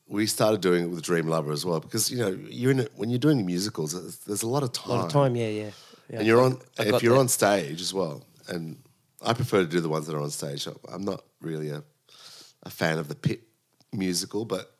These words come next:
Speaker 1: uh, that means I'll never get one ever again, which is great.
Speaker 2: <laughs>
Speaker 1: Uh, thanks, guys. The, but yeah, you get to listen, but you get to watch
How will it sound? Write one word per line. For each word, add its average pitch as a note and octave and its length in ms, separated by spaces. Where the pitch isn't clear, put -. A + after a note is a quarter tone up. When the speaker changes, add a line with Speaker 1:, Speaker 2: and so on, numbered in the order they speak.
Speaker 1:
uh, E2 280
that G2+ 160
means E2 180
I'll D#2 80
never D#2 260
get D2+ 160
one D2+ 140
ever C#2+ 140
again, D#2+ 260
which G2 140
is E2 100
great. B2+ 280
Speaker 2:
<laughs> - 60
Speaker 1:
Uh, G2 520
thanks, F#2 320
guys. G#2 400
The, A#2+ 420
but C3+ 160
yeah, B2+ 140
you G#2+ 200
get C3 200
to - 80
listen, A2+ 420
but D#3+ 200
you F#3 80
get - 180
to D4+ 80
watch - 560